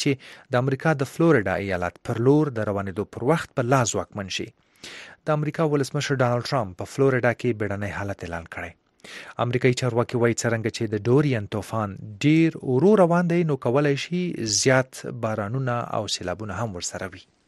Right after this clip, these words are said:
ډورین سمندري طوفان دا مهال په یوه ساعت کې یو سلو پنځه اتیا کیلومتره واټن وهي. چارواکي اټکل کوي چې ډورین سمندري طوفان به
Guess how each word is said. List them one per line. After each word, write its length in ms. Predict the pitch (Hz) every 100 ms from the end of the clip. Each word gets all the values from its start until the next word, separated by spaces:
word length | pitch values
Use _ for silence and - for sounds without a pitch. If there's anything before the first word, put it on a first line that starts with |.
| _ - - - 147
ډورین 320 | 170 180 185 170
سمندري 320 | 170 165 180 180
طوفان 280 | 196 196 180
دا 60 | 156
مهال 200 | 156 156
په 140 | 139
یوه 180 | 135 160 -
ساعت 240 | 143 -
کې 80 | 131 143
یو 60 | 135
سلو 180 | 135 123 - 127
پنځه 380 | 117 113 127 151
اتیا 200 | 117 104 98 113
کیلومتره 460 | 101 98 - 120 107
واټن 320 | 101 95 85
وهي. 240 | 87 98 - _ _ - - - -
چارواکي 480 | 117 113 123 123 127
اټکل 300 | - 208 185 120
کوي 160 | 101 -
چې 560 | 98 - - - 127
ډورین 360 | 139 147 143 131
سمندري 340 | 135 131 139 143
طوفان 320 | 143 - 143 139
به 140 | 139